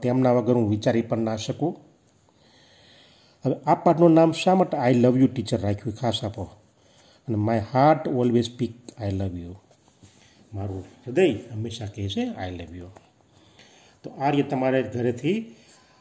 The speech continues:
હમણાં હું પી ડી એફમાં મોકલું છું, એ તમારે નીચે લાઈન કરી દેવાની. આ શબ્દો અને આ કીવર્ડ્સ કહેવાય, એને કી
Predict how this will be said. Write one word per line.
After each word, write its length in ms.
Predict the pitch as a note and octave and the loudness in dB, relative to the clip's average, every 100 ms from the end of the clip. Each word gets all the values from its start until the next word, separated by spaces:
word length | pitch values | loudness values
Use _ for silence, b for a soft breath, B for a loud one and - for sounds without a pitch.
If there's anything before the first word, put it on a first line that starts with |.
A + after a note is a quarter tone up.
| - | -10
હમણાં 320 | G#2+ A2+ A#2+ | -6 -4 -2
હું 320 | A#2+ A2 - | -2 -4 -6
પી 100 | C3+ | -4
ડી 100 | B2 | 2
એફમાં 280 | B2+ B2 A#2+ | 2 2 -2
મોકલું 320 | B2 B2 D3+ | -2 0 0
છું, 160 | - B2+ | 0 -2
એ 40 | |
તમારે 380 | A#2 A2+ A2 A2+ G2+ - - | -2 -4 -4 -4 -6 -10 -12
નીચે 200 | G#2 A2+ | -6 -4
લાઈન 240 | G#2 B2+ | -2 -2
કરી 160 | - C#3 | -2 -2
દેવાની. 340 | D3+ D3+ D#3+ | 0 0 0
આ 200 | - C#3 | -4 -8
શબ્દો 480 | C3 C#3 B2 D3+ D#3+ | -8 -6 -6 -2 0
અને 360 | D#3+ C3+ E3+ B B B B B D3 | 0 -2 -6 B B B B B -6
આ 180 | C#3 | -4
કીવર્ડ્સ 800 | C#3+ - - F3+ G3+ E3 D#3 - - | -4 -8 0 6 8 8 8 2 -2
કહેવાય, 320 | A#2 A2+ D3+ | 0 2 0
એને 180 | D#3 B2+ | -2 -4
કી 420 | - C3+ F3+ | 0 0 0